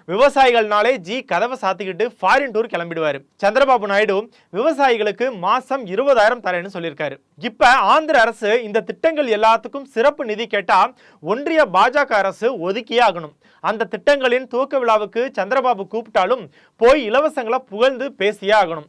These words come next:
இப்ப மறுபடியும் கொள்கையா பதவியான்னு வந்து நிக்கிறாரு போலி விஸ்வகுரு.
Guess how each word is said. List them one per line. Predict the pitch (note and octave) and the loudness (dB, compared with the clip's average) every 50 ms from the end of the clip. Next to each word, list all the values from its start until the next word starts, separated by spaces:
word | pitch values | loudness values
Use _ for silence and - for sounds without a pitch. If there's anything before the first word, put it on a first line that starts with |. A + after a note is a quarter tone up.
| _ | _
இப்ப | - G3+ A3 A3 C4+ A3+ | -10 -8 -4 -2 -2 -2
மறுபடியும் | F#3+ F#3 G3 A3+ C4+ C#4+ C#4 C#4 B3+ A3 A3+ C4+ - _ _ _ _ - | 0 0 0 2 2 0 0 -2 -2 -4 -6 -8 -16 _ _ _ _ 0
கொள்கையா | G3+ A3 C#4 B3+ D4 C#4+ C#4 C#4+ C#4+ C#4+ - | 0 0 0 0 2 4 4 4 4 2 0
பதவியான்னு | F#3+ F#3 G#3+ C4 B3 B3+ A#3+ A#3+ C4+ C4+ | -2 0 0 0 -2 -2 -2 -2 -2 -2
வந்து | A3 G3+ G3+ A3 | -4 -4 -4 -4
நிக்கிறாரு | G3+ G3+ F#3 G#3+ G#3+ G#3 G3+ G3 A3 | -4 -4 -2 2 2 4 4 2 0
போலி | A3+ G#3+ - F#3 G3+ A#3 B3+ A#3+ | -2 -4 -2 2 2 2 2 2
விஸ்வகுரு. | G3+ E3+ - - G3+ F#3 F3 D3+ | -2 -6 -6 -6 -6 -4 -4 -6